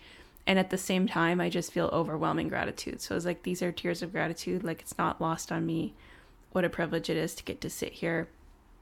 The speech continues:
with two incredible wisdom keepers and elders and learn from them, and to be at a, a job, like, where this is my, this is my job <laughs> to, and I get to be actively, like, I get to be paid to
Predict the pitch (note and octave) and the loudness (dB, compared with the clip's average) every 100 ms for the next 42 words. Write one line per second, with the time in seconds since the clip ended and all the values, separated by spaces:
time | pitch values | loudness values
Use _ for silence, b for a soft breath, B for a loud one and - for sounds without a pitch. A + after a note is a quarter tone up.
0 | - - - F#3+ F#3+ G3 F#3 F3 F3+ E3+ | -8 -8 0 -2 2 2 4 2 0 0
1 | E3+ E3 F3+ - F3 - F#3 F3+ F3 - | 0 0 -2 -2 -4 -4 -4 -4 -4 -2
2 | - F3 F3+ F3+ F3 E3 E3+ F3+ F#3 F3+ | 0 2 0 -2 -2 -2 0 0 0 0
3 | E3+ E3+ E3+ E3+ - B B B B - | 0 0 0 -2 -6 B B B B -4
4 | G#3+ G3+ G#3 G3+ - F3+ G3+ - - F3+ | 0 2 4 4 6 6 6 2 0 -4
5 | E3 - F#3 D#3+ E3+ F3+ E3+ - F#3 F3 | -4 -4 0 2 2 2 -2 0 0 4
6 | G3 - G#3 G3 G3 F#3+ - G#3 A#3+ G3+ | 4 4 2 4 4 2 2 0 0 2
7 | F#3 E3+ - E3+ E3 D#3+ F#3 - B B | 0 0 0 2 4 2 0 -12 B B
8 | - - - A3+ - B B - F#3+ F3+ | -4 0 4 4 2 B B 4 6 4
9 | F3+ F3+ - F#3 F#3 F3+ F3+ F3+ - - | 2 0 0 0 2 4 4 2 -2 -20
10 | - - - - - F#3+ F#3 - F#3 F3 | -20 -20 -20 -16 0 0 2 0 0 2
11 | F3 F3 F3 - - F#3+ G#3 G3 G3 A3 | 2 2 2 -2 -4 2 4 6 4 2
12 | G3 F#3+ - F#3 F3+ G3+ - - - A3+ | 2 2 4 6 8 6 4 -6 2 6
13 | F#3+ F#3 | 8 6